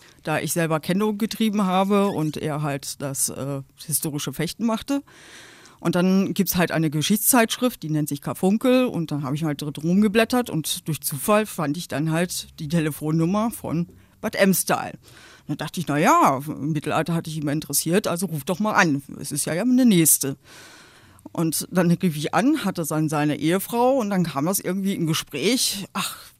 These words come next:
der ist ja genauso im, also im Beruf tätig wie ich auch, in den gleichen Räumlichkeiten.“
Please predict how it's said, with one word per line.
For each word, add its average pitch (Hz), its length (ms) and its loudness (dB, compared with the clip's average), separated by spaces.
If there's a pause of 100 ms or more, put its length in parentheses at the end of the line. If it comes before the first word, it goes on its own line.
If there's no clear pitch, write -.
der 175 140 0
ist - 160 -4
ja 170 80 0
genauso 151 400 -2
im, 147 280 -4 (600)
also 170 220 -2
im 156 320 0 (180)
Beruf 165 380 -2
tätig 180 460 0
wie 165 100 -2
ich - 180 -4
auch, 180 240 0
in 185 140 0
den 165 120 2
gleichen 165 340 0
Räumlichkeiten.“ 208 800 2